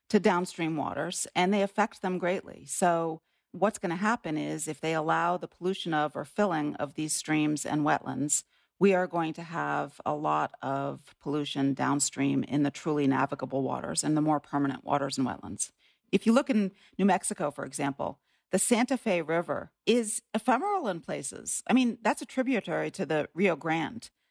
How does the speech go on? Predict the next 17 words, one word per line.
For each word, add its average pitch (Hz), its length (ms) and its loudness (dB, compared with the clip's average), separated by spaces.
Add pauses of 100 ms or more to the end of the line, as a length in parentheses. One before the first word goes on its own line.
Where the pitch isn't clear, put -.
and 208 120 4
it's - 80 2
a 196 40 4
big 202 400 2
river. 196 460 -4 (240)
But - 120 2
because 240 400 0
it's 311 160 -4
so 208 200 0
dry 165 340 0
out 220 240 -2
there 262 380 -2
and 175 160 -6
because 175 280 -2
it's 175 160 -4
so 160 200 2
hot, 165 400 0